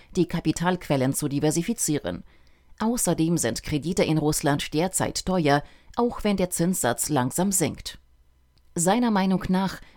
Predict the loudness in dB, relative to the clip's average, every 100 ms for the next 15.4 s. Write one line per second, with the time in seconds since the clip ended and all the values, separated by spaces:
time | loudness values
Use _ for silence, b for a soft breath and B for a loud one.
0 | b 0 2 2 0 0 2 2 2 2
1 | 0 0 -4 -4 -2 -2 0 0 0 0
2 | 0 2 2 2 0 B B B -2 0
3 | -2 -2 -4 -4 -4 0 0 2 2 0
4 | -2 -4 2 4 4 B B B -2 0
5 | 2 2 0 0 0 2 2 b b b
6 | -2 0 2 4 2 0 -4 -4 0 2
7 | 2 0 0 0 0 -2 -4 -2 0 0
8 | -2 -2 0 0 -2 -4 -4 0 0 2
9 | 0 0 B B -14 -2 0 0 -2 2
10 | 2 2 0 2 4 4 2 -2 -2 -4
11 | -6 -16 b b -2 -2 0 0 0 0
12 | 2 2 2 0 2 0 0 0 2 0
13 | 0 0 -2 -2 -2 -2 -2 0 2 2
14 | 2 4 4 2 0 0 0 0 -2 -8
15 | -6 -6 -6 -12